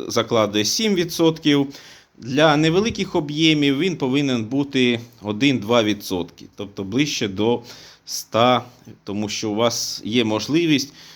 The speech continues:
е, постійно спостерігати і є можливість відкоригувати різними діями проблему, якщо вона з'являється.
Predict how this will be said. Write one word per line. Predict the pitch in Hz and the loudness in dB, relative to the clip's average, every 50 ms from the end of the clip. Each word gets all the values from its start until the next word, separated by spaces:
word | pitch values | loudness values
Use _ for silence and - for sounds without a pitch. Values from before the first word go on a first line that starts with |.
| - _ _ _ - 95 95 | -20 _ _ _ -10 -6 -4
е, | 107 104 | -4 -4
постійно | 104 - 117 110 - - 139 123 117 113 107 101 | -2 -4 -4 -4 -2 0 0 0 0 0 -2 -2
спостерігати | 104 - 104 101 - - 123 135 139 143 190 208 196 202 - 151 139 135 | -4 -6 -10 -6 -2 0 0 0 2 2 2 0 0 0 -2 -2 0 0
і | 127 120 123 | 0 0 0
є | 147 170 160 127 - - - | 0 0 -2 -2 -4 -6 -8
можливість | 117 110 110 113 123 143 156 143 120 110 - 113 | -8 -8 -6 -4 -2 -2 0 0 0 -2 -4 -4
відкоригувати | 120 120 - - - 113 107 104 113 107 117 143 165 160 156 143 127 127 127 - - - - - - - _ - | -6 -6 -6 -6 -4 -2 -2 -2 -2 -2 0 0 0 0 0 -2 -4 -4 -6 -10 -18 -20 -20 -20 -20 -20 _ -8
різними | 101 107 127 117 107 110 113 107 104 107 107 104 101 104 101 101 | -4 -4 -4 -4 -4 -6 -6 -4 -2 0 0 -2 -2 -4 -8 -12
діями | 101 98 113 123 139 135 123 113 113 113 113 110 107 110 - _ _ _ _ _ _ _ _ _ _ _ _ - | -6 0 2 2 2 2 2 0 0 0 0 0 -2 -6 -12 _ _ _ _ _ _ _ _ _ _ _ _ -4
проблему, | - 117 120 104 107 123 135 131 120 104 | -2 -2 -2 2 2 2 2 2 0 -2
якщо | 95 95 - - 110 | -2 -2 -4 -6 -6
вона | 110 107 104 107 107 | -4 -2 -2 -2 -2
з'являється. | 104 95 101 110 107 101 98 95 90 65 - - - - - | -2 -2 -2 -2 -2 0 0 0 0 -2 -4 -8 -14 -18 -20